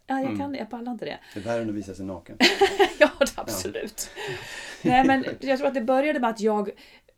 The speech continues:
Speaker 1: ville bara liksom gå såna här kurser på universitetet och tjänade ingenting. Och då ville inte jag att någon annan skulle lastas för det. Så att då
Speaker 2: Ja, men det
Speaker 1: bestämde
Speaker 2: var ju
Speaker 1: jag mig
Speaker 2: fint.
Speaker 1: för, ja, det var så.
Speaker 2: <laughs>
Speaker 1: Eh,
Speaker 2: Det
Speaker 1: då
Speaker 2: hade varit värre om
Speaker 1: bestämde
Speaker 2: du
Speaker 1: jag mig
Speaker 2: säger, "Jag började tjäna så mycket pengar
Speaker 1: Ja,
Speaker 2: så
Speaker 1: nej,
Speaker 2: jag
Speaker 1: det,
Speaker 2: delar
Speaker 1: det
Speaker 2: det."
Speaker 1: var inte den ingången
Speaker 2: Nej.
Speaker 1: i det.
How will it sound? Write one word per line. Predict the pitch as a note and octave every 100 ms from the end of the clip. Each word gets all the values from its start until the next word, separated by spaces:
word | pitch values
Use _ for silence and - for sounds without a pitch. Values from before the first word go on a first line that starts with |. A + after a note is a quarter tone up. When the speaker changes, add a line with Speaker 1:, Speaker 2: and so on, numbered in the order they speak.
| _
Speaker 1:
ville | G#2+ F#3 A3+ G#3 G3+
bara | F3+ F3+ F3
liksom | F3 - F3 D#3+
gå | E3+ E3+
såna | E3 E3+
här | D#3+ D#3 - -
kurser | A3 G3+ - F3+
på | E3+
universitetet | E3 D#3+ - - B3 G#3+ - E3+
och | E3+
tjänade | F3+ E3+ F#3 A3+ G#3+
ingenting. | D3 C#3+ - -
Och |
då | G3
ville | G3 A#3
inte | A3 F#3+
jag |
att | F3
någon | F#3
annan | E3+ E3+
skulle | E3+ F3+ E3+
lastas | E3+ F#3+ - C4+ -
för | -
det. | - - - -
Så | - G#3+
att | G#3
då | G#3+
Speaker 2:
Ja, |
men | G3+
det | -
Speaker 1:
bestämde | A3 A3 A3+ A3+
Speaker 2:
var |
ju | A3
Speaker 1:
jag | G3
mig | F#3+
Speaker 2:
fint. |
Speaker 1:
för, | F#3+ F3 E3+ E3+ - - - -
ja, | G4+ A3+
det | G3
var | B3+
så. | - - F3+
Speaker 2:
<laughs> |
Speaker 1:
Eh, | G3 - F3 -
Speaker 2:
Det | - G#3 G3 F3+
Speaker 1:
då | D#3+
Speaker 2:
hade | C#3
varit |
värre |
om |
Speaker 1:
bestämde | C#3 A#2 D3
Speaker 2:
du | -
Speaker 1:
jag |
mig | C4 A#3+
Speaker 2:
säger, | C#3
"Jag | A#2
började | C#3+ -
tjäna | - C#3+ -
så |
mycket | - -
pengar | - -
Speaker 1:
Ja, | - -
Speaker 2:
så |
Speaker 1:
nej, | B3+ B3+ A4+
Speaker 2:
jag | G#4+
Speaker 1:
det, | C#4
Speaker 2:
delar | - B3+
Speaker 1:
det |
Speaker 2:
det." | C#4+
Speaker 1:
var | D#4
inte | C#4 B3+
den | A#3+ B3
ingången | A3+ G#3+ A3 G#3 F#3
Speaker 2:
Nej. | F3+
Speaker 1:
i |
det. | F3+